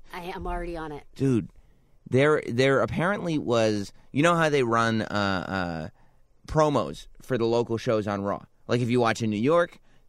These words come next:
Speaker 2: the upcoming Madison Square Garden show commercial comes on. If you watch in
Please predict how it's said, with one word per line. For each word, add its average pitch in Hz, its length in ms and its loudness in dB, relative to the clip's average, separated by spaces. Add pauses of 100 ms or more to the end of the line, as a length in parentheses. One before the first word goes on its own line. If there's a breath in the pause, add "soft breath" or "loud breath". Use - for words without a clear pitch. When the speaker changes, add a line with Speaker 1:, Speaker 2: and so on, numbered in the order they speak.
Speaker 2:
the 107 420 2
upcoming 117 500 0
Madison 110 320 -4
Square 120 200 0
Garden 104 260 0
show 98 220 -2
commercial 92 420 -6
comes 90 240 -6
on. 82 220 -6
If - 140 -14
you 104 80 -4
watch 104 260 -2
in 101 280 -2